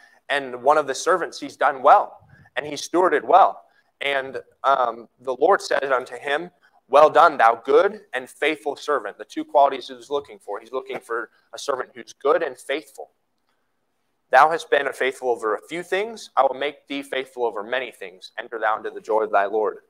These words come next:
Then we see another servant. There's three servants total. And, uh, in verse number twenty-three, he is, he's reported, he's already given his, his, uh, his report. He's stewarded well. He's made gain for his master.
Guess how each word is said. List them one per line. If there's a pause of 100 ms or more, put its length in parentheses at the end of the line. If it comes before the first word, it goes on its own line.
(340)
Then
we
see
another
servant.
There's
three
servants (800)
total. (480)
And,
uh,
in
verse
number
twenty-three, (340)
he
is,
he's
reported,
he's
already
given
his, (340)
his,
uh,
his
report.
He's
stewarded
well. (200)
He's
made
gain
for
his
master.